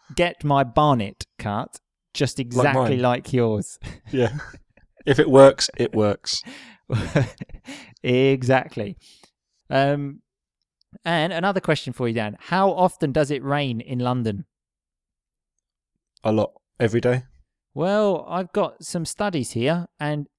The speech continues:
Speaker 1: it actually only rains on twenty-nine percent of the days, and there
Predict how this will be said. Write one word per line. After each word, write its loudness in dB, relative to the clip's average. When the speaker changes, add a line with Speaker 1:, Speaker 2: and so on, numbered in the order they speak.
Speaker 1:
it -12
actually -8
only -2
rains -2
on -6
twenty-nine -2
percent -6
of -2
the -4
days, -2
and 2
there 6